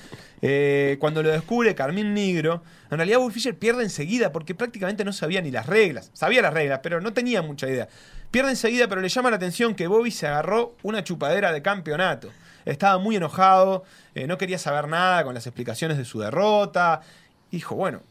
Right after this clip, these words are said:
un tipo al que le importa tanto el ajedrez, tiene que haber algo ahí". Eh,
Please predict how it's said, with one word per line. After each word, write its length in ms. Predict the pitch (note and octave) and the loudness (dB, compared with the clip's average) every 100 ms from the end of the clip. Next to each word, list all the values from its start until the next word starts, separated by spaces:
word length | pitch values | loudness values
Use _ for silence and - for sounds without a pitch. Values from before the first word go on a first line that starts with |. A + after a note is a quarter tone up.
| _ | _
un 140 | F3+ F#3 | -10 -6
tipo 380 | A#3+ F#3+ C#3 A2+ _ _ _ _ _ | -4 -2 -4 -8 _ _ _ _ _
al 120 | A2 | -12
que 100 | A2 | -6
le 60 | A#2+ | -6
importa 400 | C3 A3+ A3+ F3 | -2 0 0 4
tanto 400 | A3 F#3 D3+ A#2+ | 4 4 -2 -6
el 60 | A#2 | -6
ajedrez, 440 | - A#2 A2+ A2 | -6 -4 -4 -6
tiene 240 | - G#3 F3+ | -6 -4 -2
que 120 | D3 | -2
haber 200 | C#3+ D#3 | 0 4
algo 380 | G3+ D#3 A#2+ G2+ | 4 2 -4 -6
ahí". 220 | F2+ F2 - - - - | -8 -10 -16 -20 -20 -18
Eh, 380 | F#2 F#2 F2+ | -14 -14 -14